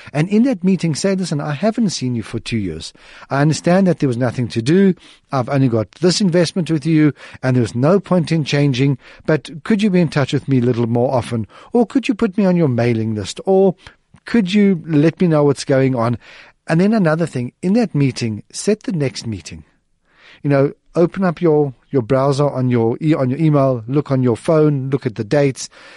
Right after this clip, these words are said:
make sure it doesn't coincide with a Jewish holiday or a public holiday, and put in the date in six months' time. What's the worst that can happen? You call a week before or a day before, hopefully not a day before, and say, "Listen,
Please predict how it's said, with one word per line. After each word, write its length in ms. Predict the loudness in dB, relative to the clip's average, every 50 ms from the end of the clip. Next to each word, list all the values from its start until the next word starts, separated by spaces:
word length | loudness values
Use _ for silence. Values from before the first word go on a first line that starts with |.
| -20 -20 -10 _
make 240 | -2 -2 -2 -2 0
sure 100 | 0 0
it 80 | 2
doesn't 300 | 2 0 0 0 0 -2
coincide 520 | -2 0 0 0 0 0 0 0 -2 0 0
with 140 | -2 -4 -4
a 60 | -8
Jewish 320 | -4 -2 -2 -2 -2 -2
holiday 440 | 0 0 2 2 4 4 4 2 2
or 140 | 0 -2 -4
a 80 | -4
public 340 | -6 -6 -8 -4 -4 -4 -4
holiday, 360 | -2 0 2 2 2 2 0 -2 _ _ _ _ _ _ _
and 200 | -4 -4 -4 -2
put 180 | -4 -2 0
in 120 | 2 2 2
the 100 | 2 2
date 420 | 2 2 2 0 -2 -8 -16 -20 _ _ _ _ _ _ _ _ _ _ 0
in 120 | 0 0
six 360 | 0 0 -2 -2 -2 -2 -2
months' 240 | 0 0 0 0 -2
time. 400 | -2 0 0 0 0 -2 -4 -10 -14 _ _ _ _ _ _ _ _ _ _
What's 240 | _ 0 0 0 0
the 120 | 0 2 4
worst 280 | 4 4 2 2 0
that 120 | -2 -2 0
can 120 | 0 0
happen? 280 | 0 0 -2 -2 -2 -2
You 120 | -2 -2
call 280 | -2 0 0 2 4 4
a 40 |
week 220 | 4 2 2 0 -2
before 480 | -6 -6 -6 -2 0 2 2 2 2
or 100 | 2 0
a 60 | -4 -8
day 340 | -10 _ -2 0 0 0
before, 480 | 0 0 -4 -4 -2 -2 0 0 2 2
hopefully 340 | 0 -2 -4 -4 -6 -6 -4
not 80 | -4
a 20 | -4
day 240 | -4 0 0 2 2
before, 300 | 0 -2 -2 -2 -4 -4
and 100 | -4 -4
say, 120 | -2 -2
"Listen, 340 | 0 -2 -2 -2 -4 -4